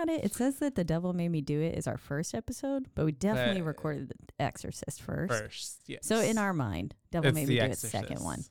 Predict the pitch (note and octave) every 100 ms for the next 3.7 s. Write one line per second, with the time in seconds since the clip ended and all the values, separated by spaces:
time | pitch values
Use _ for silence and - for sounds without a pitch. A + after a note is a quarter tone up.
0 | _ C3 A2 A2 G#2 A2+ - _ _ -
1 | - - D3+ _ _ _ _ _ _ _
2 | - B2 C#4 - D3 C#3+ C3 A#2 B2 D3+
3 | D3 D3+ D3 D3+ - G3+